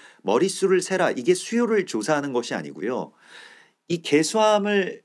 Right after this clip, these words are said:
주님께서 마-, 명령하셨을 때 "그 머리를 들어 올려라"라고 말씀을 하시는 이 키티사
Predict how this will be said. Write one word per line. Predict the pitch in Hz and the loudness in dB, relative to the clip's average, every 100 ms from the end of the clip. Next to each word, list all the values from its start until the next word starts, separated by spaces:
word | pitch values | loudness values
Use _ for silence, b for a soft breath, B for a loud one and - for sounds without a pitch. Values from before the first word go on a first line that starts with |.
| - | -6
주님께서 | 160 175 185 175 | -4 2 0 0
마-, | 101 - | -4 -4
명령하셨을 | 101 117 165 180 165 156 - 127 | -6 -6 -4 -4 -4 -4 -6 -6
때 | 151 - | -8 -8
"그 | - 190 | -2 -2
머리를 | 190 78 87 104 151 170 190 226 | 0 -2 -2 -2 -2 0 -2 -2
들어 | - 127 165 | -4 -4 0
올려라"라고 | 190 - - 110 123 147 175 208 214 220 202 92 95 113 117 | 0 -2 -4 -2 0 0 2 2 4 4 2 0 -6 -8 -6
말씀을 | 85 - 117 117 | -8 -8 -6 -4
하시는 | 101 107 110 - B B B | -4 -6 -8 -10 B B B
이 | 104 | -14
키티사 | - - 233 233 - 214 - 208 151 | -10 -4 -4 -4 -8 -8 0 0 0